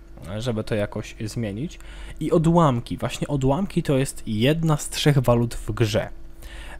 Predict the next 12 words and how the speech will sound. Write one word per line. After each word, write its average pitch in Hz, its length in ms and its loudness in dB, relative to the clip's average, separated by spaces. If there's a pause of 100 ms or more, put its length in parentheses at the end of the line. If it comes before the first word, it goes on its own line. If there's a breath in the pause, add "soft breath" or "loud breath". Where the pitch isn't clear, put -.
E, 95 680 0
czym - 160 -2
się - 140 -2
ona 117 200 4
różni? 131 360 4
Odłamki 147 460 2
są 135 200 0
tylko - 400 2
i 139 80 4
wyłącznie 127 440 0
do 117 100 2
kupowania 117 680 0